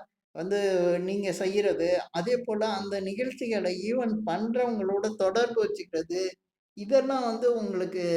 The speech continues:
ஆக்டிவேஷன் ஆகும். உங்களுடைய கரணம் வந்து ஆக்டிவேஷன் ஆகும். அதே போல பார்த்தீங்கன்னா,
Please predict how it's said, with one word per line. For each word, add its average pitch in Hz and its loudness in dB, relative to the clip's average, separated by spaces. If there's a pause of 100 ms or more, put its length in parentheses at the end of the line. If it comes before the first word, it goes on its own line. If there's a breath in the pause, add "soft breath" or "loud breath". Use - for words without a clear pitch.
(240)
ஆக்டிவேஷன் 180 -4
ஆகும். 156 -6
உங்களுடைய 170 0
கரணம் 208 0
வந்து 180 -2 (100)
ஆக்டிவேஷன் 175 -6
ஆகும். 135 -8 (1400)
அதே 175 0
போல 196 -2 (100)
பார்த்தீங்கன்னா, 180 -4